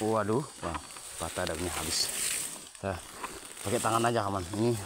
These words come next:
soalnya rumputnya gampang aja. Nah, ya kan? Ini daunnya tadi keluar. Hmm. Kena tarikan, tapi pucungnya aman aja.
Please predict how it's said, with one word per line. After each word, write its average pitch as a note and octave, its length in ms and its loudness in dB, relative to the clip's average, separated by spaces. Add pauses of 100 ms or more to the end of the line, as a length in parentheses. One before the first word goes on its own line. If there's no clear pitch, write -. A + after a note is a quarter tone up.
(200)
soalnya A#2 240 4
rumputnya A2 400 2 (560)
gampang F#2 320 0
aja. E2+ 80 -4 (720)
Nah, F2+ 320 2
ya E2+ 80 0
kan? G#2 180 2 (760)
Ini C#3+ 240 6
daunnya C3 240 6
tadi C3+ 240 6
keluar. A#2 320 4 (800)
Hmm. F#2+ 160 -4 (720)
Kena E2 400 -2
tarikan, F2+ 480 0
tapi F2 240 -2
pucungnya F#2+ 400 -2
aman F2 240 -2
aja. D2+ 80 -8